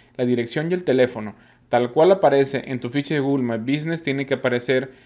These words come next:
en Facebook, en Yelp, en TripAdvisor, en lo que sea. En todos lados tiene que ser consistente el nap. Entonces, eso recuérdalo. También puedes abrir un canal de YouTube, abrir algunos, eh, hacer algunos videos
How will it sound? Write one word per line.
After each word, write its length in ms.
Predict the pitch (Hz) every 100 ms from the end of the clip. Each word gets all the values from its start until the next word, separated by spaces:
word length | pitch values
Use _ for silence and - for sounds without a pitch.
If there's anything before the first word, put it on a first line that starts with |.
| _ -
en 280 | 135 160
Facebook, 480 | 160 131 127 123 123
en 240 | 135 147 156
Yelp, 360 | 127 120 123 -
en 180 | 135 143
TripAdvisor, 840 | 147 147 143 127 120 123 135 135
en 240 | 139 131 127
lo 240 | 131 113 -
que 100 | 113
sea. 280 | 120 107 - _ _ -
En 160 | 120 120
todos 240 | 147 143
lados 240 | 147 147
tiene 180 | 147 147
que 120 | 147
ser 340 | 139 143 143 - _ _
consistente 1040 | - 139 143 151 143 - 147 151 - - 135
el 200 | 120 120
nap. 260 | 113 - - _ 120
Entonces, 520 | 120 123 117 117 -
eso 200 | 135 139
recuérdalo. 640 | 131 127 139 147 156 196 - _ _ -
También 460 | 131 131 135 127
puedes 240 | 127 127 127
abrir 200 | 123 123
un 120 | 123
canal 260 | 117 113
de 100 | 113
YouTube, 520 | 110 113 123 127 - -
abrir 340 | 127 117 120
algunos, 500 | 117 120 123 123 - -
eh, 40 |
hacer 560 | 117 110 117 131 131 -
algunos 640 | 131 123 131 131 131 123 -
videos 640 | 127 117 123 156 190